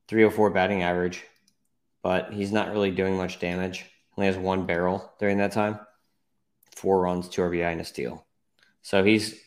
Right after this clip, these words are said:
getting, he's getting hits, but he's at three sixty-eight babip, and he's not barreling the ball. So that's a note for Mister Kirilloff here down the stretch. New York Yankees. Uh, we got D J LeMahieu leading off, Judge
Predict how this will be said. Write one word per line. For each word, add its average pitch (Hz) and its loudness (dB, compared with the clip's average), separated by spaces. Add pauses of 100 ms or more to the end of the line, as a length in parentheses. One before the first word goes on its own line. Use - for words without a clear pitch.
getting, 120 2
he's 113 0
getting 113 4
hits, - -2 (540)
but 107 2
he's 104 2
at 95 -4
three 107 -2
sixty-eight 104 2
babip, 98 4
and 95 -2
he's 92 -6
not 92 -2
barreling 87 -6
the - -14
ball. - -18 (180)
So 90 -6 (440)
that's 98 -2
a 95 2
note 92 -2
for 87 -4 (440)
Mister 98 -6
Kirilloff 90 0
here 90 -2
down 95 -4
the 92 -6
stretch. 107 -4 (1080)
New 101 2
York 110 8
Yankees. 113 0 (1500)
Uh, 98 2
we 98 -2
got 104 4 (1400)
D 127 2
J 120 8
LeMahieu 113 6
leading 113 4
off, 110 4
Judge 101 2